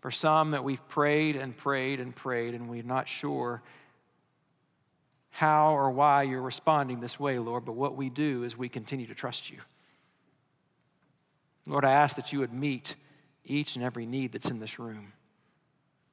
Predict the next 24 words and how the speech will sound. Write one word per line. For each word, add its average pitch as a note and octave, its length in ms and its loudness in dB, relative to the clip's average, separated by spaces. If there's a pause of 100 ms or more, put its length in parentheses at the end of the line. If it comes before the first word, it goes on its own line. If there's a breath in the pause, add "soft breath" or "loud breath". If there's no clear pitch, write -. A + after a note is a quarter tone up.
(1160 soft breath)
Not D#3+ 240 6
with E3+ 120 4
the C#3+ 220 0
answer D3 260 -2
that C3 160 -2
we C3 120 -4
necessarily B2 500 -4
want, A2+ 300 -6
but - 180 -10
you C#3 60 -2
would A#2+ 120 -4
meet C3+ 280 -4
that A#2+ 160 0
need B2 360 -6 (600 soft breath)
with A2+ 160 -10
yourself. - 580 -6 (1300)
That C3+ 120 -2
we D#3 140 4
would D#3+ 140 2
find D3+ 380 4
that B2+ 100 -6
you D3 260 0
are B2 120 0
more B2+ 680 -4